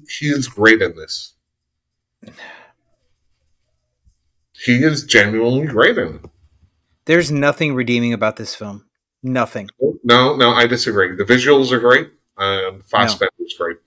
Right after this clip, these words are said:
Speaker 2: I, I will say the
Speaker 1: And
Speaker 2: only thing I, the only thing I did, I did kind of enjoy was Charlize Theron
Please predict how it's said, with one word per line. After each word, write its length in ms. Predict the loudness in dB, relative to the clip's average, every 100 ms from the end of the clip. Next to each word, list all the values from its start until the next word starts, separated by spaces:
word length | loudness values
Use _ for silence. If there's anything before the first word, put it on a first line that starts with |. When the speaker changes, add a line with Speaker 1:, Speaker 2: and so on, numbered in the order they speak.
| _ _ _ _ _
Speaker 2:
I, 80 | -2
I 200 | 2 2
will 180 | 2 0
say 240 | 2 2
the 80 | 2
Speaker 1:
And 100 | -2
Speaker 2:
only 260 | 0 0 0
thing 180 | -4 -4
I, 100 | -2
the 140 | -2
only 160 | 0 -2
thing 160 | 0
I 100 | 0
did, 400 | 0 -2 -2 -4 -10 _ -8
I 80 |
did 260 | -4 -4 -6
kind 240 | -6 -4
of 260 | -4 -6 -12 _
enjoy 520 | -10 -8 -2 0 0
was 500 | 0 0 2 0 -4
Charlize 480 | -6 -2 -2 -4 -6
Theron 400 | -4 -4 -4 -8